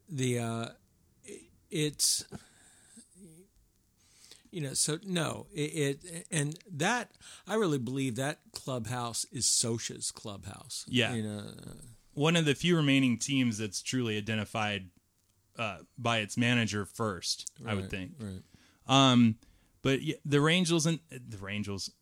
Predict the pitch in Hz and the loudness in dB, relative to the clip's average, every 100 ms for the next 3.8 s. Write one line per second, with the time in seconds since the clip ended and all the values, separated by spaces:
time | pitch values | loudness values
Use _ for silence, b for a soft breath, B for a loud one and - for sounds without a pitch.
0 | - 127 135 165 185 156 165 147 143 156 | -2 2 4 6 4 4 2 4 4 4
1 | 160 143 131 175 156 165 160 180 180 95 | 4 2 0 0 0 -2 -2 0 0 -2
2 | 85 - - - - B B B B B | -6 -4 -4 -6 -14 B B B B B
3 | B 104 127 123 123 120 120 | B -8 -6 -4 -4 -6 -6